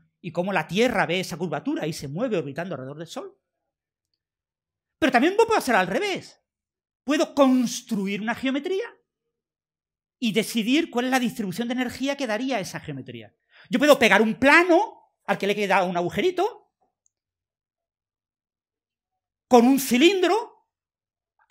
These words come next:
a, con otro plano al que le he quitado un agujerito. Eso es perfectamente legal en relatividad general. Y las ecuaciones me dicen, "Sí, eso se puede hacer, pero la distribución de energía es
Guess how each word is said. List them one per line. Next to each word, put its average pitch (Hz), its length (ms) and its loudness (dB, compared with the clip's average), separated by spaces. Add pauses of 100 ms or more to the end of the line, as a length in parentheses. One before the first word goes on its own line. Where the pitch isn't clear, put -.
a, 214 120 2
con 240 160 6
otro 247 240 0
plano 311 380 4
al 311 80 2
que 233 80 -4
le 240 60 0
he - 20 -4
quitado 220 180 0
un 202 60 -8
agujerito. 185 580 -6 (400)
Eso 302 100 -10
es 294 60 -10
perfectamente 226 560 -6
legal 285 580 -4
en 196 60 -14
relatividad 175 340 -8
general. 127 400 -16 (580)
Y 202 80 -12
las 208 100 2
ecuaciones 226 320 -4
me 220 80 -4
dicen, 160 520 -10
"Sí, - 480 -6
eso - 180 -16
se 202 140 -10
puede 151 160 -8
hacer, 262 440 -6 (200)
pero 175 160 -4
la 170 60 -2
distribución 170 460 -8
de 277 60 -6
energía 269 640 -6
es 240 500 -4